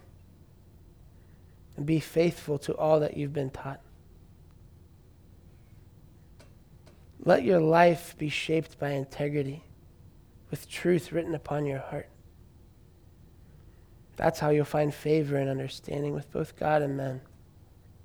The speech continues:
You will gain the reputation of living life well. Trust in the Lord completely, and don't rely on your own opinions.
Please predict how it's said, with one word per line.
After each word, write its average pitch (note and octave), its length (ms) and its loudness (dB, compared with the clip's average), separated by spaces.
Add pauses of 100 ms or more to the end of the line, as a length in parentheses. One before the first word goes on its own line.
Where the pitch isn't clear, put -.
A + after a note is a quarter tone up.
(1040)
You E3+ 80 0
will E3+ 80 6
gain E3+ 380 4
the E3 80 4
reputation D#3 720 0
of C#3+ 140 -2
living D#3+ 380 2
life D3 400 -6
well. - 240 -10 (3500)
Trust - 340 -2
in F#3 100 4
the F3 80 6
Lord E3+ 300 8
completely, D#3+ 680 0 (840)
and D#3 140 0
don't F3+ 180 8
rely F3 400 10
on E3 140 6
your D3+ 100 4
own D3+ 140 4
opinions. C#3+ 640 -6